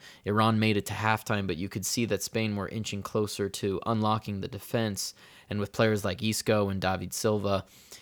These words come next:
you just expected them to do something special or draw defenders out to open up space. In the end, a weird deflection off Diego Costa gets him the goal, but just when you thought Spain were going to start pouring in the goals, Iran surprisingly sent some good attacks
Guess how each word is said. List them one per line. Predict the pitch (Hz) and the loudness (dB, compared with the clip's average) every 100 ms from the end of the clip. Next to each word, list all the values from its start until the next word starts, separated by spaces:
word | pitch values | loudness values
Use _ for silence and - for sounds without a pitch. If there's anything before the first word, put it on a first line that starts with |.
| - | -6
you | 113 | 2
just | 147 139 | 4 4
expected | 127 - 123 117 | 2 2 0 0
them | 113 101 | -2 -2
to | |
do | 101 110 | -2 -2
something | - 101 - 82 | 0 -2 -4 -6
special | - 110 107 - 101 92 | -2 0 0 0 0 0
or | 90 - - - | -2 -8 -20 -4
draw | - 107 | 6 6
defenders | 95 101 113 104 98 98 | 6 2 -2 0 -2 -2
out | 101 98 90 | 0 -2 -2
to | 95 | -2
open | 101 107 98 | -2 -2 -4
up | 87 | -4
space. | - 104 98 - - - - - - - _ _ | -2 0 0 -2 -6 -12 -20 -20 -20 -20 _ _
In | 123 139 | 4 6
the | 135 | 8
end, | 131 117 | 8 6
a | |
weird | 107 131 113 | 6 6 6
deflection | 104 123 117 - 107 | 2 2 2 0 0
off | 101 101 | 0 0
Diego | 107 104 104 98 | 2 2 2 0
Costa | - 110 - 110 | 2 2 2 0
gets | 95 95 - | 0 -2 0
him | 127 135 | 2 4
the | 117 | 2
goal, | 101 101 98 95 - - - - | 2 2 2 0 -6 -20 -10 0
but | 98 95 - | 2 2 0
just | - 117 - | 0 0 2
when | 117 | 0
you | 104 | 0
thought | - 117 95 | 2 4 4
Spain | - 120 113 | 2 0 2
were | 104 98 | 0 0
going | 104 104 | 0 0
to | |
start | 95 110 92 | 0 0 0
pouring | - 117 113 107 | 0 2 2 2
in | 104 | 0
the | 101 | -2
goals, | 95 107 104 101 92 - - - - | 0 2 2 2 -2 -6 -12 -20 -2
Iran | 107 107 117 | 4 6 6
surprisingly | - - 110 107 107 | 4 2 0 2 0
sent | - 113 104 | 0 0 0
some | 98 | -2
good | 95 110 | 0 2
attacks | 101 120 123 120 - | 2 0 0 0 -4